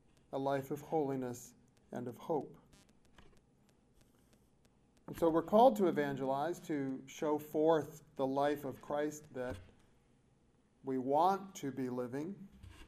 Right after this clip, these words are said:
And last night we, we touched a bit on the challenge.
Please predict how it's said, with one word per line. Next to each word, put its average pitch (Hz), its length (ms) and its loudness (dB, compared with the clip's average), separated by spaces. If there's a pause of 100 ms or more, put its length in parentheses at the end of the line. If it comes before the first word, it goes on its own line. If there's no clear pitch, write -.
(1400)
And 156 140 -4
last 185 240 6
night 190 120 8
we, 180 120 8 (120)
we 170 360 0 (1120)
touched 196 280 0
a 170 80 -2
bit 170 220 4
on 160 340 4
the 151 100 -2
challenge. 190 840 2